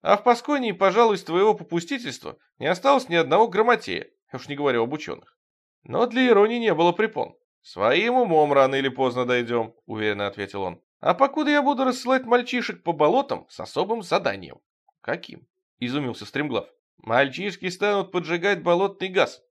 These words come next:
объяснил Горбун. «Всё равно это их любимое занятие. Грохоту и пламени будет предостаточно. Соседи же станут думать, что мы производим успешные опыты и остерегутся. Кроме того, ведь ваш венценосный брат Пистон девятый дал клятву о ненападении, да продлятся его дни.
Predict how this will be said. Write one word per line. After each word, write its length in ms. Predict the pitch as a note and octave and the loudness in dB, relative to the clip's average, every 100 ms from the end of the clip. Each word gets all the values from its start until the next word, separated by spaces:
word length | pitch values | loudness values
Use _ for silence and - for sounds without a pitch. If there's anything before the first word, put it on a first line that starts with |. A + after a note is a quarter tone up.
| _ - | _ -8
объяснил 440 | A2+ A#2 - G2+ | -4 -4 -6 -6
Горбун. 380 | A2+ A2+ - _ _ _ | -4 -4 -8 _ _ _
«Всё 180 | - C#4 | 2 2
равно 220 | D#4 B3 | 4 2
это 180 | C3+ C#3+ | 2 0
их 120 | C3 | 0
любимое 360 | F3+ E3 B2+ A#2+ | -2 0 -2 -2
занятие. 460 | F#3+ C3+ - - _ _ _ | -2 -2 -8 -18 _ _ _
Грохоту 500 | A2+ C#3+ F3 - E3 | 0 2 2 2 0
и 60 | E3 | 0
пламени 480 | C#3 F3 F3+ F3 | 0 0 2 0
будет 320 | C#3+ D#3 F3 - | -2 -4 -6 -4
предостаточно. 920 | C#3 D#3+ F3+ F3+ E3+ - - - - _ _ | -2 2 0 2 2 2 -8 -14 -20 _ _
Соседи 600 | - - - B2+ A3+ B3+ | -12 -12 -8 -2 0 0
же 140 | B3+ B3 | 0 0
станут 460 | - A#3 G#3+ G3+ | 8 8 8 4
думать, 340 | F3+ B2 - _ | 2 0 -4 _
что 280 | - - G2+ | -20 -12 -6
мы 200 | B2+ F3 | -4 -2
производим 720 | F#3 F3+ C#3 C3+ D#3+ E3 C#3+ | 0 0 2 0 0 0 -2
успешные 560 | - C#3 E3+ C#3 B2+ | -4 0 0 0 -2
опыты 480 | A2+ D3 G#3 G#3+ A3 | 0 0 -2 -2 -6
и 260 | - G2 C3 | -6 -4 -2
остерегутся. 800 | D#3 - F3 C3+ G#2+ - F2 _ _ _ - | -2 -4 -4 -4 -8 -12 -16 _ _ _ -4
Кроме 340 | E3 A#3 C4 | 2 2 2
того, 280 | C4 C4 C4+ | 6 6 6
ведь 180 | B3+ B3 | 0 4
ваш 200 | B3+ B3 | 4 4
венценосный 600 | A#3+ A#3+ B3 B3 A#3+ A#3 | -6 -4 0 0 0 0
брат 280 | A#3+ A#3 A#3 | 4 4 2
Пистон 340 | G#3+ A#3 A3+ | -4 0 0
девятый 420 | G#3+ A#3+ A#3 A#3 | 0 2 2 0
дал 260 | G#3+ C#4+ A#3+ | 0 -2 0
клятву 360 | D3+ C3 A#2 | 2 2 2
о 60 | B2 | 0
ненападении, 640 | B2 B2 E3+ C3+ G#2 - - | 0 0 0 0 -8 -10 -6
да 140 | A#2+ | -2
продлятся 420 | D3+ C#3 G#2 - | 0 0 0 -4
его 140 | A2 A2+ | -4 -4
дни. 260 | A2 - | -6 -18